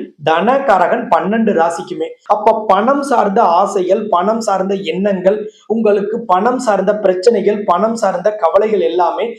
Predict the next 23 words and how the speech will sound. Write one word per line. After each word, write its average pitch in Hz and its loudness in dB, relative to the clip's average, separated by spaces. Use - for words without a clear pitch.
சரியாகிடும். 165 0
பதினோராம் 277 4
இடம் 202 0
யாரோட 214 4
வீடு? 185 0
சுக்கிரனின் 190 0
வீடு. 151 -8
நிறைய 277 4
பேர் 240 4
தனுசு 226 0
ராசிக்காரங்க 190 0
இவ்வளவு 180 2
நாள் 214 2
நினைச்சிட்டு 185 -8
இருப்பீங்க, - -10
குருவுக்கு 262 0
சுக்கிரன் 226 0
எதிரி, 185 0
அப்ப 196 2
கண்டிப்பாக 208 0
தனுசுக்கு 220 0
சுக்கிரன் 202 0
நல்லது 190 0